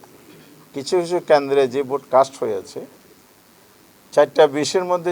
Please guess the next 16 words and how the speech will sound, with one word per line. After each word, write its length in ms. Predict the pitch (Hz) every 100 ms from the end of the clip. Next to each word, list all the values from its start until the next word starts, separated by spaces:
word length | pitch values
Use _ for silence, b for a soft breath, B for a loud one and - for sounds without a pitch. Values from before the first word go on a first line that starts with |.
| 147
যে 80 | 139 131
রেজাল্টটা 460 | 127 151 143 156 160 - _ - 107
রেকর্ড 340 | 117 160 147 - _ - -
আমরা 200 | 107 104 -
পেয়েছি, 400 | 110 131 127 - 269 _ _ _ _ _ _ _ - _ - - -
পরে 220 | 147 156 170 -
পূর্ণাঙ্গ 500 | 151 156 165 202 208 202
রেজাল্ট 300 | 185 180 156 151
হওয়ার 200 | 156 139 120
পরে 180 | 117 110
দেখা 180 | 107 127
যাচ্ছে 200 | 135 165 147
সেই 140 | 160 135 -
সেম 180 | 156 196 -
কেন্দ্রে 360 | 143 110 90 127 - _ _ _ _ -
অস্বাভাবিকভাবে 880 | 156 156 - 185 175 160 131 131